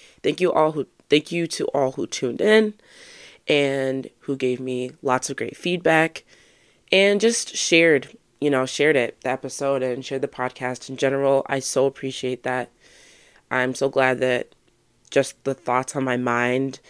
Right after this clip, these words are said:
and the words I have to say are resonating with people. I really do appreciate the support. Okay, so on today's episode, I want to talk about gratitude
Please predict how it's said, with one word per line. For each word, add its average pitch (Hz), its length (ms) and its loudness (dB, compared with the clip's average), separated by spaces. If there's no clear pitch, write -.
and 135 140 -2
the 131 60 2
words 127 220 2
I 127 40 -2
have 127 240 -6
to 131 100 -4
say - 400 -2
are 127 140 0
resonating 151 480 0
with - 340 -8
people. 190 380 -4
I 143 60 0
really 135 180 2
do 123 100 -2
appreciate - 480 -6
the - 80 -10
support. - 480 -4
Okay, 170 360 2
so 156 400 4
on 175 120 2
today's 180 340 2
episode, 151 600 0
I 214 100 4
want 214 220 6
to 302 40 4
talk 175 320 0
about 143 640 2
gratitude 131 600 -2